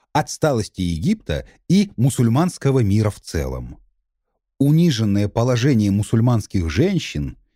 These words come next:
является главным препятствием на пути к нашему прогрессу,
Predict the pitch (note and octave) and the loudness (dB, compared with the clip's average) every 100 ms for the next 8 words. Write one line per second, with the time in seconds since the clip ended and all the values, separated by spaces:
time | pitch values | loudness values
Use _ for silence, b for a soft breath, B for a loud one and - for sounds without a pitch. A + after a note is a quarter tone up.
0 | _ F#2 G#2 C3 C#3 B2+ - C3 b b | _ 0 2 2 0 -2 -4 -4 b b
1 | - E2+ G#2 C#3 D#3 G2+ E2+ E2+ D2+ F2 | -8 -2 2 2 2 -2 -4 -8 -6 -8
2 | D#2+ A#2 F#3 - - F#3 F#3 - B - | -2 0 -2 -4 -4 0 0 -2 B -4
3 | G2+ F#2+ - A#2+ A#2+ _ G2+ G#2+ A#2+ C3+ | -2 -2 0 0 -2 _ -2 0 0 0
4 | D3 B2 E3 D3+ F#3+ - - C3 - | -2 0 -2 0 -2 -2 -10 -16 -18